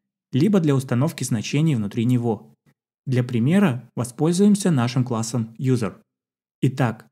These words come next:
в нашем классе мы определили публичное свойство, которое получаем снаружи. Это name. И приватное свойство age.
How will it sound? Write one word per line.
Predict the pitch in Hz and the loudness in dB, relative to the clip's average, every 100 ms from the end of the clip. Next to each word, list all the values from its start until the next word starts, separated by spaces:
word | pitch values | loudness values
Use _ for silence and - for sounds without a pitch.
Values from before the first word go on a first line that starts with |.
| _ - | _ -2
в | 127 | 2
нашем | 165 - 123 | 2 0 -2
классе | 143 196 196 | 0 0 2
мы | 139 127 | 4 2
определили | 131 123 131 135 | 0 0 2 4
публичное | 123 135 135 135 - 101 | 2 0 0 0 -2 -8
свойство, | 98 143 175 180 190 190 - _ _ | -6 -2 0 0 0 -2 -8 _ _
которое | - 123 151 180 | -6 0 2 0
получаем | 135 113 113 123 120 | -2 -4 -2 -2 -2
снаружи. | - 131 131 104 101 - - | -2 0 0 -2 -8 -14 -4
Это | 123 139 151 151 | -2 0 -4 -2
name. | 131 113 92 - _ _ _ _ _ | 0 0 0 -8 _ _ _ _ _
И | 147 | -2
приватное | 143 139 131 143 170 196 | 0 2 2 2 4 2
свойство | 196 123 120 - 127 - | 2 -2 -2 -4 -6 -6
age. | 127 107 - | -8 -8 -12